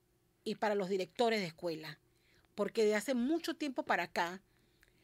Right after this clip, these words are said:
se ha tomado como costumbre, doctor, que diputados sean padrinos de, de, de graduaciones y que paguen incluso la fiesta de Navidad,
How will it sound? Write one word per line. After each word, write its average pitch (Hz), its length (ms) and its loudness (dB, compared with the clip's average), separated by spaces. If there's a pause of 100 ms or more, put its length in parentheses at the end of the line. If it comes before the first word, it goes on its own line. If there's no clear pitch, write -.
(140)
se - 160 2
ha 226 60 6
tomado 240 360 2
como 220 240 -2
costumbre, 196 640 -4
doctor, 185 500 -6 (560)
que 240 140 6
diputados 226 540 2
sean 226 180 -2
padrinos 220 520 -2
de, 208 140 -2 (120)
de, 185 220 -4 (140)
de 208 160 -6
graduaciones 180 880 -6 (960)
y 214 60 -6
que 240 180 4
paguen 233 320 2
incluso 220 440 -4
la 208 120 -4
fiesta 202 420 -4
de 196 100 -4
Navidad, 165 520 -8